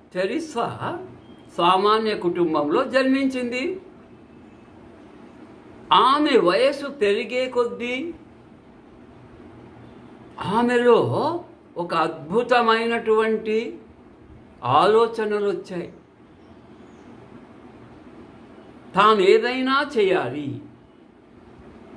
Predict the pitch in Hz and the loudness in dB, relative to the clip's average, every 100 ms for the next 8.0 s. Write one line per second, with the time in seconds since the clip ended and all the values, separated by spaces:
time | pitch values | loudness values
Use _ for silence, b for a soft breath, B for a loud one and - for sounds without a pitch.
0 | - - - - - - - - - - | -20 -20 -20 -20 -20 -20 -20 -20 -20 -20
1 | - - - - - - 208 269 254 175 | -20 -20 -20 -20 -20 -6 0 0 2 2
2 | 175 226 240 226 180 160 175 160 123 - | 2 2 2 4 2 0 0 -2 -4 -12
3 | - 202 240 208 175 175 254 254 240 196 | -12 -8 -8 -4 -4 -2 -2 0 4 4
4 | 165 147 147 175 170 131 - - - - | 2 -2 -2 0 2 0 -8 -16 -20 -20
5 | - - - - - - - - - - | -20 -20 -20 -20 -20 -20 -20 -20 -20 -14
6 | - 175 196 175 208 240 254 254 254 240 | 2 4 6 6 6 4 0 0 0 0
7 | 180 214 233 254 233 - 214 226 233 247 | -2 -4 -6 -6 -6 -4 0 0 0 -6